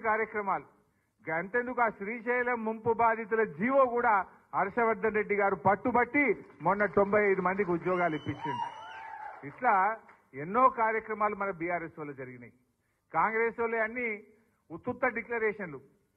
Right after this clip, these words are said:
అవి ఎందుకు పనికిరాని డిక్లరేషన్లు. నిన్న కాక మొన్న కర్ణాటకలో గెలిచి అక్కడ ఇచ్చిన హామీలు ఒక్కటి కూడా అమలు చేయలేక చతికిలబడి ఇక్కడ డిక్లరేషన్లు చేస్తే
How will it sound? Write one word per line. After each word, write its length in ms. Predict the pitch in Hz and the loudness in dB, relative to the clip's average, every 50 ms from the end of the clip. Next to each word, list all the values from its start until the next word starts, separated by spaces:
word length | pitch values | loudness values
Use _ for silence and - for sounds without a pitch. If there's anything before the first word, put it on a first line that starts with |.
| _ - | _ -10
అవి 160 | 165 185 185 196 | -6 -4 -4 -4
ఎందుకు 260 | 208 233 240 269 254 240 240 | -4 -2 -2 -2 0 0 0
పనికిరాని 440 | 240 233 - 226 226 233 233 214 220 | 0 0 -2 -2 -2 -2 -2 -4 -8
డిక్లరేషన్లు. 600 | - 233 220 208 202 190 196 - 175 147 127 110 - _ _ _ _ _ _ _ _ _ _ | -8 -6 -4 -2 -2 -2 -4 -6 -12 -14 -16 -20 -20 _ _ _ _ _ _ _ _ _ _
నిన్న 240 | 143 170 202 220 233 233 220 233 | -8 -8 0 2 2 4 6 4
కాక 160 | 233 247 240 247 247 | 4 4 2 2 2
మొన్న 160 | 254 254 240 247 240 - | 0 0 0 -2 -2 0
కర్ణాటకలో 680 | 208 202 202 233 254 254 240 233 - 240 240 233 233 220 185 170 | -2 -2 0 0 0 0 0 0 0 0 0 2 0 0 0 0
గెలిచి 320 | 196 214 226 - - 247 220 196 185 196 208 - - _ _ _ _ _ _ | -2 -2 -2 -4 -6 -4 -2 -2 -2 -4 -6 -10 -18 _ _ _ _ _ _
అక్కడ 260 | 151 180 - 233 233 233 208 208 | -4 -4 -2 0 2 2 2 2
ఇచ్చిన 300 | 196 - - 262 262 262 262 233 226 | 0 -4 -6 -2 0 2 2 4 6
హామీలు 420 | 233 233 240 247 254 254 240 233 214 208 | 6 4 4 4 0 0 0 2 2 2
ఒక్కటి 340 | 202 - - 262 247 196 208 208 | 2 0 -2 -2 -2 -2 -2 -2
కూడా 200 | 247 247 240 247 220 208 | 0 2 4 6 6 6
అమలు 220 | 202 226 240 240 214 214 | 4 2 0 0 0 0
చేయలేక 420 | 226 233 226 220 233 240 226 269 269 254 196 - - - _ _ _ _ _ _ - | 0 0 0 0 0 -2 0 2 2 2 2 0 -4 -12 _ _ _ _ _ _ 2
చతికిలబడి 720 | 214 220 - - - 277 269 269 240 247 254 254 285 262 214 165 - - - _ _ _ _ 156 170 | 2 2 2 0 -2 0 2 2 2 2 2 2 2 0 0 -4 -6 -12 -20 _ _ _ _ -12 -6
ఇక్కడ 200 | - 226 226 226 214 185 | -2 0 0 2 0 0
డిక్లరేషన్లు 580 | 202 - 226 233 226 233 220 - 240 220 214 214 208 | -2 -2 -2 0 0 0 -2 -4 -6 -6 -2 0 0
చేస్తే 200 | 208 202 208 220 | -2 0 -2 -4